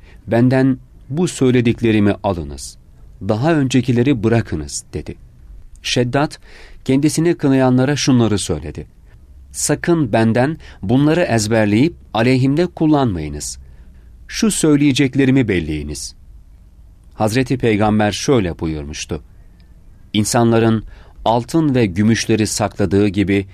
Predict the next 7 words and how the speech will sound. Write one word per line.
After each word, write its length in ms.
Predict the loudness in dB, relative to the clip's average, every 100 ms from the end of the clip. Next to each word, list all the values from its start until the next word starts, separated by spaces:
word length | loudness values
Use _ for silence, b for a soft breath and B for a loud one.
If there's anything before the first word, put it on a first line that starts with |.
| b b b
siz 400 | -10 -2 -2 0
de 220 | 0 -2 b b b -20
şu 280 | -12 -4 -4
sözleri 600 | -2 2 2 2 2 2 0
öğrenerek 640 | 2 4 4 4 2 0 -2
saklayınız. 800 | -4 -2 0 -2 -2 -12 -14 -18 -20 -20 -20 -8
Ey 360 | -2 0 0 -2